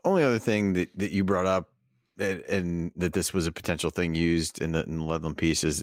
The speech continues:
is the Big Ten and the style of play. Uh, you know, that, that's not going away. So you're gonna have to figure out a way to recruit around that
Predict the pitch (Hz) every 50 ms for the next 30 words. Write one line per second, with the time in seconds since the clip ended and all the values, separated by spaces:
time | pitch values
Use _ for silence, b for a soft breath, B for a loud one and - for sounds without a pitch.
0 | - 101 95 82 87 80 85 87 - - - 85 73 71 71 67 - - - 80
1 | 85 82 76 - - 67 69 67 62 - - 60 58 52 50 - - - - -
2 | - - - - - - - - 104 101 - - _ - 104 113 110 - _ _
3 | _ _ _ _ _ _ _ _ _ _ _ _ _ b b b b b _ _
4 | _ _ _ _ _ _ _ _ - 98 120 127 - - 143 120 107 104 107 98
5 | 90 82 82 85 76 67 69 71 80 87 87 - - 95 92 90 98 101 104 110
6 | 98 95 101 85 85 - - 98 90 87 87 85 82 82 78 82 82 82 78 80
7 | 80 85 80 - - 104 101 87 80 82 85 85 82 82 78 76 73 71 -